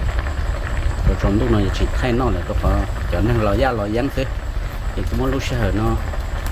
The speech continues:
ờ, lọ cho rồi đẩy video, ờ,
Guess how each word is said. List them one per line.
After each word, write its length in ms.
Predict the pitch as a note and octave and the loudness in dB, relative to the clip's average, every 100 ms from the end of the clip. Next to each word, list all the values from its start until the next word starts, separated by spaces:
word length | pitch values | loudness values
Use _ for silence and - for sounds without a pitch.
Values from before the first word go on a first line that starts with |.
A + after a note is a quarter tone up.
| - - - - - G#2+ | -4 -4 -4 -4 -2 0
ờ, 280 | G#2 G2+ G2 G#2 - | 0 2 2 0 0
lọ 140 | A2 G#2+ G#2+ G#2+ | 0 0 2 0
cho 100 | - A#2+ A2+ | 0 0 0
rồi 160 | G#2+ | 0
đẩy 120 | F#2+ F2+ | 0 -2
video, 300 | G2 G2+ G2 G2 F#2+ - - | 0 0 0 0 0 -2 0
ờ, 180 | G2+ | 0